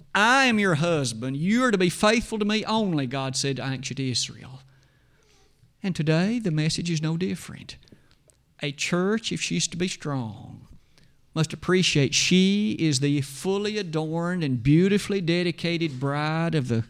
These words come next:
Son of God. And as such, she lives a life reflective of that truth.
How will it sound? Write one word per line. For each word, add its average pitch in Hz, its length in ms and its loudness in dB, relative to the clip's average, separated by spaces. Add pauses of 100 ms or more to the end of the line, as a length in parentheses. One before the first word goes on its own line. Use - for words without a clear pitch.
(400)
Son 131 260 -4
of 156 120 -8
God. 104 600 -8 (1200)
And 185 120 2
as 180 180 2
such, - 680 0 (540)
she - 200 0
lives 170 300 4
a 156 60 2
life 160 420 -2
reflective 151 560 -4
of 123 80 -4
that 131 200 -6
truth. 131 640 -10